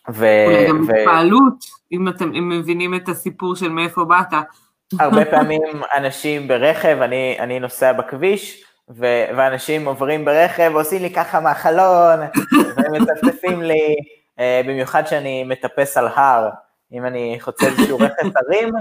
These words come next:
Speaker 1: אז, אה, אז המון המון, אה, תגובות חיוביות מהנהגים, אה, מכוניות, ובעיקר אופנועים ומשאיות.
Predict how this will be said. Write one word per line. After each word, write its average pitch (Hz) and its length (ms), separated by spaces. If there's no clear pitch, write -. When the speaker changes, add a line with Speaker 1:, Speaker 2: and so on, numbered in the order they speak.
Speaker 1:
אז, 123 360
אה, 123 560
אז 127 140
המון 135 360
המון, 135 380
אה, 123 200
תגובות 143 340
חיוביות 135 500
מהנהגים, 139 720
אה, 120 320
מכוניות, 151 680
ובעיקר 127 640
אופנועים 135 600
ומשאיות. 117 760